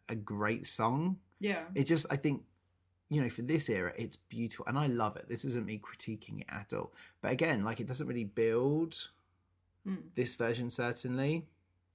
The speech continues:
Speaker 2: Compared to the one in, uh, The Stage Show.
Speaker 1: Yeah.
Speaker 2: Or the, uh,
Speaker 1: I like the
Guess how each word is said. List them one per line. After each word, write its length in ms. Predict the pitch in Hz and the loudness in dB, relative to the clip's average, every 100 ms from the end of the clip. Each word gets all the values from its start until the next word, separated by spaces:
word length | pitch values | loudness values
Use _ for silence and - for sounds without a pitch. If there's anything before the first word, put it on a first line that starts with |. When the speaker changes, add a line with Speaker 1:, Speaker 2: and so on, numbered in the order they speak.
| _ _ _ _ _ _ _ _ _ - _ _ _ _ | _ _ _ _ _ _ _ _ _ -20 _ _ _ _
Speaker 2:
Compared 360 | - 190 190 190 | -6 0 0 2
to 120 | 202 | -2
the 120 | 185 | -2
one 200 | 175 170 | -4 -6
in, 260 | 175 175 165 | -6 -8 -6
uh, 320 | 160 156 165 170 _ | -6 -6 -8 -14 _
The 80 | - | -8
Stage 300 | 196 175 165 - | -6 -4 -6 -6
Show. 280 | 156 156 180 - _ _ - | -6 -6 -6 -14 _ _ -4
Speaker 1:
Yeah. 200 | 107 160 | 0 2
Speaker 2:
Or 220 | 156 156 - _ | 2 -4 -10 _
the, 320 | 175 165 165 160 | -6 -6 -4 -4
uh, 260 | 156 151 160 - _ _ _ _ _ _ | -2 -4 -6 -12 _ _ _ _ _ _
Speaker 1:
I 100 | 127 | 2
like 320 | 127 120 98 - | 4 4 2 0
the 420 | 113 110 107 | 2 4 2